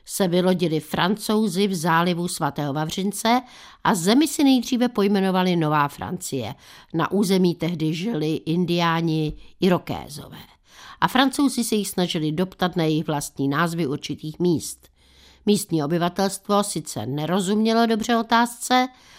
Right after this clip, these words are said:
ale pochopilo, že jim kolonizátoři říkají něco ve smyslu: "Co to je tady?" No, tak odpovídali popravdě: "Kanata",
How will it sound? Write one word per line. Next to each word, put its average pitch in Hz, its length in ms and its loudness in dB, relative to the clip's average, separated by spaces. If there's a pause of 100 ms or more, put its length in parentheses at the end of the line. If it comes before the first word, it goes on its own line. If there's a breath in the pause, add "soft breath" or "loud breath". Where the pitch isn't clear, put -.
(300 loud breath)
ale 151 180 2
pochopilo, 220 800 4
že 208 140 0
jim 160 240 2
kolonizátoři 208 1000 2
říkají 185 360 -2
něco 165 260 -2
ve 156 100 -2
smyslu: 160 440 -2 (340 soft breath)
"Co 190 180 -2
to 190 180 -2
je 185 200 4
tady?" 185 560 2 (520)
No, 294 160 2
tak 302 260 -4
odpovídali 254 580 2
popravdě: 226 920 0
"Kanata", 240 840 2